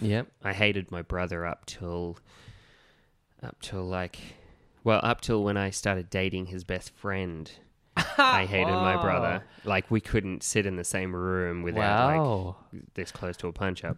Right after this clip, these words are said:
Speaker 1: How, how, um, how wide is the gap between you two by way of age?
Speaker 2: Uh, about three years.
Speaker 1: Three years.
Speaker 2: Yeah.
Speaker 1: Oh, okay. Right.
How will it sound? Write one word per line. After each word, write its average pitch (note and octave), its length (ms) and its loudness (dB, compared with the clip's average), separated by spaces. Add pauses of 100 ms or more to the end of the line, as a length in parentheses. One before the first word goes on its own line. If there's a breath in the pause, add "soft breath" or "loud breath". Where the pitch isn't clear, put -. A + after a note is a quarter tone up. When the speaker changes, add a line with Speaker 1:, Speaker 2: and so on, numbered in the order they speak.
(140)
Speaker 1:
How, E3 500 4
how, C#3 400 6
um, G2+ 580 2
how A#2+ 160 2
wide G#2+ 240 4
is G2+ 120 -4
the - 100 -8
gap - 240 -4
between G#2 260 -4
you F2+ 80 -6
two F2 160 -8 (160)
by F#2+ 100 0
way F2+ 140 -2
of F#2 80 -6
age? - 400 -4 (160)
Speaker 2:
Uh, G#2 380 0
about A2 280 -2
three G#2 280 -2
years. - 460 -8 (200)
Speaker 1:
Three F#2+ 120 -6
years. - 380 -12
Speaker 2:
Yeah. - 160 -4
Speaker 1:
Oh, G3 100 2
okay. A#2+ 480 -8
Right. B2+ 280 -6